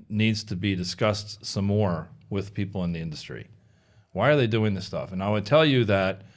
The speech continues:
some of the new stuff that we, that we've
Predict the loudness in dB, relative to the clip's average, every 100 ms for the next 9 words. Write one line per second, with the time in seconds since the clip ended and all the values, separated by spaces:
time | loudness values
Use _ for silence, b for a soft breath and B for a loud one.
0 | b b b b b 0 4 4 6 6
1 | 4 6 4 4 0 2 0 -4 -4 -2
2 | -2 -2